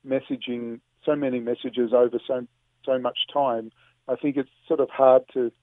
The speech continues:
sort of wipe the slate clean and say, say, "Let's start, let's start fresh," because, like, I think from a, from a communication perspective, there, there is one,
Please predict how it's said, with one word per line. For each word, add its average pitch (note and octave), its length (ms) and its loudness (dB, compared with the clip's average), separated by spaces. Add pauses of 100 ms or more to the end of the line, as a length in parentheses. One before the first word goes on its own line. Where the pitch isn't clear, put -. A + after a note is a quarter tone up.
(300)
sort C3 120 0
of A#2 100 -2
wipe B2+ 280 6
the A#2 80 -10 (100)
slate B2+ 260 0
clean C3 300 -4
and A#2 160 -8
say, B2 220 2 (180)
say, A#2+ 160 -2
"Let's B2+ 220 0 (100)
start, B2+ 320 0 (400)
let's D#3+ 200 -2
start C3+ 260 -2 (120)
fresh," - 400 0 (540)
because, C3+ 320 0 (1120)
like, C3 240 6
I C3 80 6
think D3+ 320 -2
from C3+ 160 -2
a, - 160 -2
from C#3 100 -8
a B2+ 60 -8
communication D3+ 720 -6
perspective, B2 540 -10 (460)
there, B2+ 200 0 (140)
there B2+ 220 -2
is A2+ 80 -4 (100)
one, B2+ 280 -2